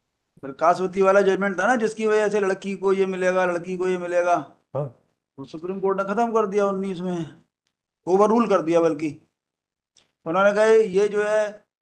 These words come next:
Speaker 1: ये, ये जो रेट्रोस्पेक्टिव और प्रोस्पेक्टिव का झगड़ा पैदा हुआ था ना, ये आपको
Speaker 2: तो
Speaker 1: इसका
Speaker 2: ये,
Speaker 1: क्या
Speaker 2: ये है कि by birth मिलेगा लड़की को।
Speaker 1: लड़की को
Speaker 2: लेटेस्ट लॉ,
Speaker 1: मिलेगा।
Speaker 2: लेटेस्ट लॉ ये है, by birth she will get।
Speaker 1: मिलेगा।
Speaker 2: मिलेगा।
Speaker 1: मिल गया उसको।
Speaker 2: मिल गया। But her claim was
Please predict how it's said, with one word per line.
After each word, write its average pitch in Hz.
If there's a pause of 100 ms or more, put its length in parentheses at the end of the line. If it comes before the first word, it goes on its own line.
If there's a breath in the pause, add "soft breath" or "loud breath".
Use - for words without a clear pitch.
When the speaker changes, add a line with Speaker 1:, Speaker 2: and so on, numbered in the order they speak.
Speaker 1:
ये, 180
ये 190
जो 196
रेट्रोस्पेक्टिव 196
और 214
प्रोस्पेक्टिव 190
का 208
झगड़ा 165
पैदा 185
हुआ 165
था 214
ना, 302
ये 247
आपको 185
Speaker 2:
तो 196
Speaker 1:
इसका 170
Speaker 2:
ये, 214
Speaker 1:
क्या 220
Speaker 2:
ये 190
है 208
कि 208
by 196
birth 180
मिलेगा 135
लड़की 92
को। - (180)
Speaker 1:
लड़की 131
को 131
Speaker 2:
लेटेस्ट 180
लॉ, 175
Speaker 1:
मिलेगा। 190 (100)
Speaker 2:
लेटेस्ट 147
लॉ 165
ये 160
है, 196
by 190
birth 160
she -
will 147
get। 175
Speaker 1:
मिलेगा। 208
Speaker 2:
मिलेगा। 110
Speaker 1:
मिल 220
गया 233
उसको। 190
Speaker 2:
मिल 123
गया। 92 (540)
But 180
her 175
claim 190
was 196